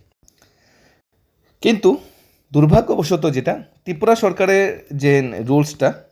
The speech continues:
ত্রিপুরা সরকারের রুলস অনুযায়ী ত্রিপুরা সরকারের কর্মচারীরা কিন্তু সেই বেনিফিটটা কিন্তু পাচ্ছে না। তার মেইন রিজন হলো ত্রিপুরা সরকারের কর্মচারীরা এমএসসিপির নামে শুধুমাত্র একটা ইনক্রিমেন্ট দেওয়া হচ্ছে। ত্রিপুরা সরকারের যে, মানে, নোটিফিকেশনটা, এটা আমরা কালেক্ট করেছি।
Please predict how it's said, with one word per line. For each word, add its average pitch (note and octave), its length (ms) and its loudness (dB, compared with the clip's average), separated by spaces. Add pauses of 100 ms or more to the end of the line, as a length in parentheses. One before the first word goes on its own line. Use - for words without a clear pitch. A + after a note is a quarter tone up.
(100)
ত্রিপুরা F3+ 280 -2
সরকারের F3+ 360 0
রুলস D3+ 240 0
অনুযায়ী E3+ 240 -2
ত্রিপুরা C#3+ 280 -4
সরকারের D3+ 220 -4
কর্মচারীরা C3 420 -4
কিন্তু B2 200 -8
সেই A2+ 160 -6
বেনিফিটটা A2 560 -6 (340)
কিন্তু A#2 220 -6
পাচ্ছে A#2 400 -2
না। D#3+ 80 -8 (320)
তার G#2+ 200 2
মেইন C3+ 320 -4
রিজন B2 280 -2
হলো A#2+ 180 -4
ত্রিপুরা A2+ 340 -6
সরকারের A2+ 260 -8
কর্মচারীরা A2 460 -6
এমএসসিপির B2+ 520 -4
নামে G#2+ 320 -2 (380)
শুধুমাত্র C#3 420 -2
একটা - 180 -4
ইনক্রিমেন্ট D3 440 -2
দেওয়া D3 180 2
হচ্ছে। C#3+ 320 -4 (380)
ত্রিপুরা D3+ 300 -2
সরকারের D3+ 600 -2
যে, C#3 200 0
মানে, A#2 500 -4
নোটিফিকেশনটা, C#3+ 640 -4
এটা B2 220 -2
আমরা B2+ 280 0
কালেক্ট C3 320 -2
করেছি। D#3 400 -6